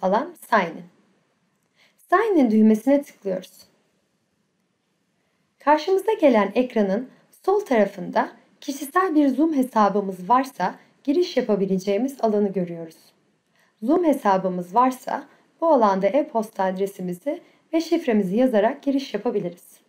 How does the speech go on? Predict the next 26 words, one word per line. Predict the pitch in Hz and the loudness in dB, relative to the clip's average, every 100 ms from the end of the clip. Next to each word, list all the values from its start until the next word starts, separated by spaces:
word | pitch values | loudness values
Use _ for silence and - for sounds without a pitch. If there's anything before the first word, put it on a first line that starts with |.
| _ _ _ _ _ _ _ _ _ _ _ _ _ _ _ _ _ _ _ _ _ | _ _ _ _ _ _ _ _ _ _ _ _ _ _ _ _ _ _ _ _ _
Biz | 285 277 302 | -2 0 0
bu | 370 | 2
videoda | 294 202 180 175 220 370 - _ _ _ _ _ _ - | 2 0 -2 -2 -2 -4 -12 _ _ _ _ _ _ -2
Sign | 370 403 | 0 2
In | 311 320 277 | 2 2 2
with | 302 - | 0 0
Google | 294 226 190 - _ _ _ _ - | 0 0 -2 -6 _ _ _ _ -4
ile | 190 233 320 | 0 0 -4
kişisel | - - 330 349 | -16 -2 2 2
Zoom | 277 330 | 2 0
hesabı | 294 269 220 220 320 | 2 2 4 4 4
almayı | 294 254 240 202 | 4 2 2 -2
göreceğiz. | 175 - - - _ _ _ _ _ _ _ _ - | -4 -6 -18 -20 _ _ _ _ _ _ _ _ -2
Gmail | 339 403 339 254 | 2 4 4 2
uzantılı | 226 240 226 220 226 294 | 4 2 2 0 0 0
mail | 302 277 262 208 | 4 4 4 2
adresimiz | 190 196 - 185 175 - | 0 -4 -6 -10 -8 0
varsa | 240 262 - 202 269 - _ _ | 2 2 -2 -4 -4 -10 _ _
siz | - 359 214 | -4 -2 0
de | 226 311 262 | -2 -4 -2
bu | 311 | 2
alandan | 262 202 180 190 262 320 | 4 4 0 -2 -2 -4
kişisel | - - 294 285 | -14 -2 2 2
Zoom | 262 277 | 2 2
hesabı | 208 190 185 226 | 0 -2 -2 0
alabilirsiniz. | 254 208 190 - - - - | 0 0 -6 -14 -18 -20 -20